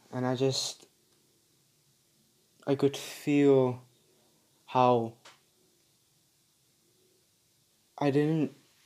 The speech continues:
I can't explain how it was. I think it, it was a moment of depression. De-, oh my God, I'm sorry, depression. Well,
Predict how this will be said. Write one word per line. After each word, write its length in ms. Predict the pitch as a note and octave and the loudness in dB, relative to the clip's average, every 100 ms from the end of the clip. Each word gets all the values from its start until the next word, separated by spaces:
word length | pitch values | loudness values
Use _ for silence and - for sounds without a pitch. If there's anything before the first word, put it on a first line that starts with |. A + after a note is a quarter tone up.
| - | -2
I 100 | C#3 | -2
can't 240 | - C#3 | 0 0
explain 500 | C3+ C3+ - C3 B2+ | 0 -2 -6 -2 -2
how 200 | A#2 A#2+ | -2 -2
it 120 | A#2 G#2+ | -2 0
was. 680 | A2 A2+ A#2 A2+ - - - _ - - _ _ _ - | 0 0 0 -2 -12 -16 -20 _ -20 -20 _ _ _ -4
I 180 | C3 C3 | 0 0
think 420 | - C#3+ C#3 C3+ | 4 4 4 0
it, 320 | G4+ B2+ - - | -2 -2 -2 -4
it 60 | C3 | 0
was 360 | B2 B2 - - _ | 0 -2 -8 -20 _
a 60 | B2+ | -6
moment 400 | B2 A#2 C3 B2+ | -4 -2 -4 -4
of 160 | A#2+ | -6
depression. 760 | - - C3+ B2 A#2+ B2 B2+ C3 - _ _ | -8 -8 -4 -4 -4 -4 -4 -8 -14 _ _
De-, 120 | B2+ - - | -10 -8 -6
oh 100 | A2+ | -6
my 140 | A2+ | -4
God, 220 | A2 A2 - - _ _ - - - | -4 -6 -10 -20 _ _ -20 -20 -12
I'm 120 | A#2+ | -2
sorry, 400 | A#2+ A#2 B2 A#2 - _ _ | 4 6 4 0 -8 _ _
depression. 760 | - C3+ - C3 - C3+ C3+ D3 - _ _ _ _ _ _ _ _ _ _ _ _ _ _ _ _ _ _ _ _ _ _ _ _ _ _ _ _ _ - | -8 -6 -4 -2 -2 -4 -6 -8 -16 _ _ _ _ _ _ _ _ _ _ _ _ _ _ _ _ _ _ _ _ _ _ _ _ _ _ _ _ _ -6
Well, 440 | C#3 C#3 C#3 C#3 | 0 4 4 0